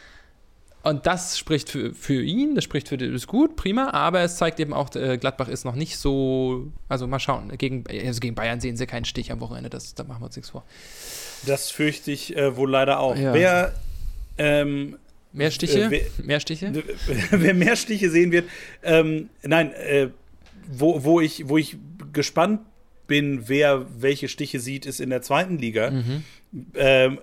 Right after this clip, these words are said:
Speaker 2: Bielefeld gegen Braunschweig.
Speaker 1: Hm.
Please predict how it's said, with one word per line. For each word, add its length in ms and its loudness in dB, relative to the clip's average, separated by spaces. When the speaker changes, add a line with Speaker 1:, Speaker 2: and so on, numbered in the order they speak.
Speaker 2:
Bielefeld 540 2
gegen 180 0
Braunschweig. 680 0
Speaker 1:
Hm. 200 -4